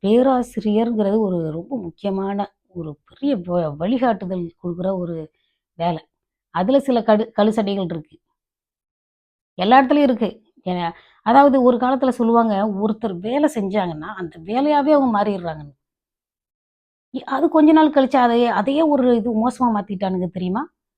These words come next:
"என்னோட வேலைக்கு எனக்கு சம்மந்தம் இல்ல. நான் வந்து வேலை செய்யறப்ப வேலை செய்யற ஆளா இருப்பேன்." நீங்க நல்லா கவனிச்சு பாருங்க. நீயா நானா ப்ரோக்ராம்ல ஒரு டாபிக் கூட வந்தது. "நான் வேலை செய்யறப்போ நான் இந்த வேலை செய்யற ஆளா இருப்பேன். அந்த வேலை செஞ்சு முடிச்ச உடனே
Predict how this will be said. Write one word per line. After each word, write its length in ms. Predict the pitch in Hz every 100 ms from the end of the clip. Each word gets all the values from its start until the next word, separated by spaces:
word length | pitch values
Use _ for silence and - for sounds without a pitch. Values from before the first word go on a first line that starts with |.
| _ _ _ _ -
"என்னோட 480 | 180 165 196 262 233
வேலைக்கு 340 | 240 277 285
எனக்கு 180 | 254 262
சம்மந்தம் 380 | 233 202 196 180
இல்ல. 200 | 151 147
நான் 320 | 165 220 285
வந்து 340 | 254 247 466 - _ _ _
வேலை 340 | 160 220 294 302
செய்யறப்ப 320 | 277 269 370
வேலை 200 | 294 277 -
செய்யற 140 | 254 220
ஆளா 340 | 208 202 208
இருப்பேன்." 300 | 190 - 160
நீங்க 160 | 170 175
நல்லா 300 | 196 247 285 240
கவனிச்சு 260 | 233 208
பாருங்க. 240 | 208 196 190
நீயா 160 | 208
நானா 220 | 214 202 180
ப்ரோக்ராம்ல 420 | 190 175 180 196 233
ஒரு 220 | 175 165 190
டாபிக் 220 | 202 190
கூட 160 | 185
வந்தது. 340 | 170 156 147 - _ _ _ _
"நான் 400 | 175 185 220 262
வேலை 240 | 233 233 226
செய்யறப்போ 480 | 208 185 175 262 330 -
நான் 160 | 202 196
இந்த 160 | 180
வேலை 200 | 185 196 190
செய்யற 140 | 185
ஆளா 240 | 180 175 170
இருப்பேன். 280 | 156 151 - _ _ _ -
அந்த 220 | 202 208
வேலை 200 | 240 285
செஞ்சு 260 | 285 254 226
முடிச்ச 320 | 226 302 302
உடனே 240 | 277 311